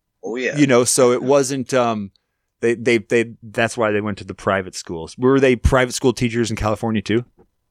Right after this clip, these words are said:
Speaker 1: Yep.
Speaker 2: Gotcha. Gotcha. So, so you went to
Speaker 1: No, we,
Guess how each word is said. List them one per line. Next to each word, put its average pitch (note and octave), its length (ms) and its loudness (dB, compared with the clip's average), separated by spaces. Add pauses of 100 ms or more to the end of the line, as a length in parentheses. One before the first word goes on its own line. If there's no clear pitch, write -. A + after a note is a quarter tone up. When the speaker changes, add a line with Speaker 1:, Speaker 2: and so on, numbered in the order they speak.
(540)
Speaker 1:
Yep. G#2 180 -8 (360)
Speaker 2:
Gotcha. D#2+ 500 -8
Gotcha. F2+ 400 -8
So, G2 300 0
so - 160 -2
you G2+ 260 2
went D3 200 0
to G2+ 120 0
Speaker 1:
No, G2 100 0
we, A#2+ 260 0